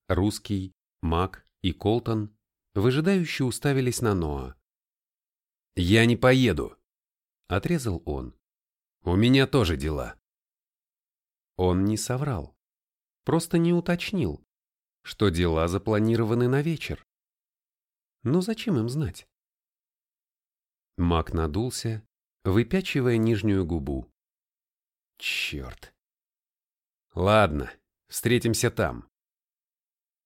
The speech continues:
Едва забравшись в машину, Ноа разблокировал телефон. Ни одного сообщения от Лексы. Впрочем, ничего из ряда вон выходящего.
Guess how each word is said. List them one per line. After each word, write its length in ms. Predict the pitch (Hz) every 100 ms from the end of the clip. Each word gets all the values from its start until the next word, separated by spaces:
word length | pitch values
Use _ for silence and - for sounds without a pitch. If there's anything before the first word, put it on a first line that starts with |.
| _ _ _ _ _
Едва 440 | 82 80 76 76 73
забравшись 600 | 73 69 76 - - -
в 40 |
машину, 580 | 67 71 - 101 60 - _ _ _ _ _ _
Ноа 320 | 87 127 196 165
разблокировал 720 | 135 113 123 - 127 110 107
телефон. 640 | - 90 80 - 67 64 - _ _ _ _ _ _ _ _ _ _ _
Ни 320 | 98 95 107
одного 480 | 151 170 170 165 117
сообщения 720 | 127 127 123 - 90 87 87
от 140 | 98 -
Лексы. 440 | 127 - - - _ _ _ _ _ _ _ _ _ _ _
Впрочем, 680 | _ - - 156 - 147 139 _ _ _ _ _ _ _ -
ничего 540 | 101 151 - 196 214
из 100 | 196
ряда 280 | 185 196 175
вон 200 | 175 175
выходящего. 800 | 165 - 156 165 - - 58